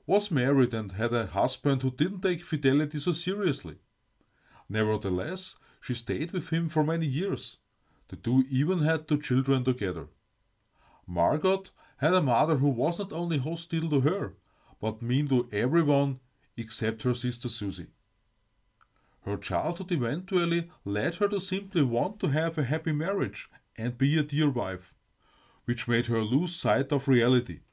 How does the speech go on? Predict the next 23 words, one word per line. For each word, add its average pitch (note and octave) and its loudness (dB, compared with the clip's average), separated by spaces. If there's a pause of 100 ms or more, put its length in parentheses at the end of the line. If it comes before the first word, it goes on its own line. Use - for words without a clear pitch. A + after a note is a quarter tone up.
(1000)
As A2+ 2
she B2 -4
supported A2+ 0
her A2+ -2
younger F#2+ -2
sisters, F#3+ -2 (280)
she - 0
wanted C#3+ -2
to B3+ -6
be G3+ -4
a F#3 0
kind, D#3 0 (360)
happy C3+ 0 (180)
and B2 -4
helping D3 2
person, D3 -2 (460)
losing C3+ 2
the B2+ 4
healthy G#2+ 0
boundaries. G2 -6 (1160)
According G2+ -6
to E2+ -8
Margot, D#3+ -4